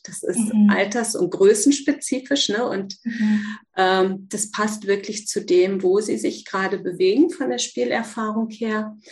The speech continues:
Speaker 1: Und da können sie sich austoben und machen, was sie wollen. Und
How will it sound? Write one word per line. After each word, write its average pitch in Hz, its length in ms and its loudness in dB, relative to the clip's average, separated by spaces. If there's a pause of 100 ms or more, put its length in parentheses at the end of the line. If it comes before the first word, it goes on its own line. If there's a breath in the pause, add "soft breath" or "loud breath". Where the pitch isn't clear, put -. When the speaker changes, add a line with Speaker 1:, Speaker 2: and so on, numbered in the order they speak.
(340 loud breath)
Speaker 1:
Und 190 160 -8
da 175 160 0
können 180 260 -6
sie 180 80 -12
sich - 320 -8
austoben - 720 -6
und 175 220 -8
machen, 180 500 -6
was 185 180 -8
sie 170 200 -8
wollen. 175 320 -2
Und 202 280 -8